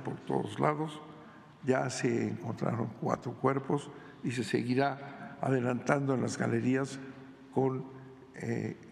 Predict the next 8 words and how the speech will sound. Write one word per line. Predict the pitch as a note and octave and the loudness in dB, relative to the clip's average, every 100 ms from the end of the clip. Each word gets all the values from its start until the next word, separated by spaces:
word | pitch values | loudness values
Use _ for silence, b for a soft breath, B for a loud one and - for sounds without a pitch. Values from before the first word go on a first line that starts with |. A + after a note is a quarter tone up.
| - - | -20 -12
cumpliendo | - A#2 A#2+ B2+ C3+ C3+ C3 B2 C3 - B2 | -2 -2 2 2 2 2 2 0 -4 -6 -2
las | C#3 - - | 0 -2 -4
instrucciones | B2+ - A#2 B2+ A#2+ | -4 -4 0 0 2
del | A#2 | -2
presidente | - - B2 A2+ - | -4 -6 -4 -6 -6
de | - | -8
la | G2+ | -8
República. | - - - | -12 -14 -16